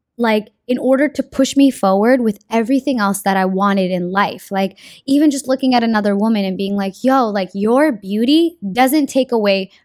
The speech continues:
from my beauty. And my beauty doesn't take away from your beauty." It made me realize that, like, I'm a boss all on my own and we could be even better together, right? And so I started utilizing this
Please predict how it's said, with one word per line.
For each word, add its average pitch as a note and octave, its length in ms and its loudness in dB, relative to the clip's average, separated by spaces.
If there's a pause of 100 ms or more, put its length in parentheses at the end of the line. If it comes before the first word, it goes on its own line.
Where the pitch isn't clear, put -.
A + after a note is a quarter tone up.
from F#3 300 -2
my F3+ 420 -2
beauty. F3 420 -10 (300)
And G3+ 160 2
my D#4+ 260 4
beauty G#3 400 -4
doesn't G#3 260 -2
take G#3 180 -6
away F#3+ 200 0
from F3+ 220 -4
your A3+ 300 2
beauty." F3 420 -10
It G#3+ 100 0
made C4 280 4
me D#4 160 4
realize B3 400 0
that, G3+ 180 -2
like, G3 220 -4 (340)
I'm A3+ 160 2
a A3 40 0
boss A3 340 -2
all A3 160 0
on A3 120 -2
my G#3 220 0
own G#3+ 160 -2
and G3 120 -2
we A3 100 -2
could G#3 180 -4
be G#3 80 -8 (120)
even G3+ 260 0
better G3 300 -2
together, F#3 840 -2
right? G#3 400 2
And A#3 120 2
so B3 400 0 (140)
I B3 100 0
started D4 640 0
utilizing A3+ 1000 0
this G#3 320 -4